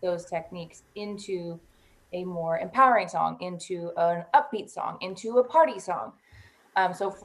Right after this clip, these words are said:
for me, that didn't come quite as naturally. It's becoming more and more natural. Um, but usually before I would write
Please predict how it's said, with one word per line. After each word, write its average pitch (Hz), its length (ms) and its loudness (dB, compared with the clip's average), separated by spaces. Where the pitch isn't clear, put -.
for 208 140 2
me, 269 420 -2
that 214 220 6
didn't 240 460 -2
come 185 280 0
quite 170 460 -2
as 165 240 -4
naturally. 247 600 -6
It's 190 140 -8
becoming 185 480 -4
more 175 380 0
and 208 80 -6
more 220 240 0
natural. 233 640 -2
Um, 185 500 4
but 208 180 2
usually 226 800 -2
before 226 360 6
I 214 40 10
would 196 140 0
write 180 240 4